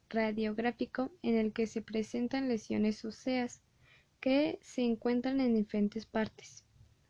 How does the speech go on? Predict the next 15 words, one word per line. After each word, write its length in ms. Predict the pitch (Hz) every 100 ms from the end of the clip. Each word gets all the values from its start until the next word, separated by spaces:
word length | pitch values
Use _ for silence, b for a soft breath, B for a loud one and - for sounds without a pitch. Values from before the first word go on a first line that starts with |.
| b b b _
Lesiones 440 | 240 - 285 311
muy 420 | 302 277 269 269 -
inusuales 800 | 220 233 220 208 - 214 208 196
son 220 | - 269
quemaduras 600 | 277 311 262 226 233 240
con 220 | - 226 208
cigarrillos 800 | 202 196 202 220 226 247 262 _ _
que 280 | - 269 277
de 120 | 285
difícil 540 | 247 220 - 214 240 233
manera 500 | 226 214 214 220 220 _ _ _ _
se 180 | - 254
puede 220 | 262 277
realizar 500 | 285 247 214 - 220
accidentalmente. 1000 | 226 214 - 202 196 202 208 247 240 208